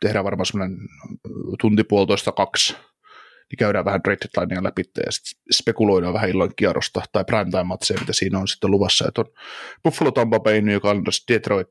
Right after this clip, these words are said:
ja Boston, New York Rangers, Dallas, Colorado ja Florida, Pittsburgh, semmosia mielenkiintoisia kamppailuja, ne otetaan vähän kantaa niihin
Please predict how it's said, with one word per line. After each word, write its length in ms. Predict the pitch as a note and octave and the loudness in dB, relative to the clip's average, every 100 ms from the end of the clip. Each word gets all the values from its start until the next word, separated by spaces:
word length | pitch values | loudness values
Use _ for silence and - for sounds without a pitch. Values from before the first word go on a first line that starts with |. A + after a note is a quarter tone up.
| - | -6
ja 120 | G2 | -4
Boston, 440 | F#2+ G2 - F2+ F#2+ | 0 0 -2 -6 -6
New 100 | F#2 | -8
York 140 | - | -2
Rangers, 320 | G2+ F#2 G2 - | -2 0 -2 2
Dallas, 300 | G2+ F#2 - | 2 0 -2
Colorado 400 | G#2 F#2+ F2+ F2+ | 0 2 2 0
ja 140 | F#2 F2 | -2 -2
Florida, 360 | - G2+ F2+ | 0 0 0
Pittsburgh, 400 | - - - - - | -4 -6 -8 -6 -2
semmosia 280 | F#2+ F#2+ | 0 0
mielenkiintoisia 500 | G2 F#2 F2 - - - - | 2 0 -2 -6 -6 -6 -4
kamppailuja, 500 | G2+ E2+ - E2+ F2+ | -4 -2 -2 0 -2
ne 100 | - | -4
otetaan 280 | - F#2 - | -4 -6 -6
vähän 160 | - | -6
kantaa 340 | - G2 - - | -4 -4 -4 -4
niihin 280 | - - | -6 -10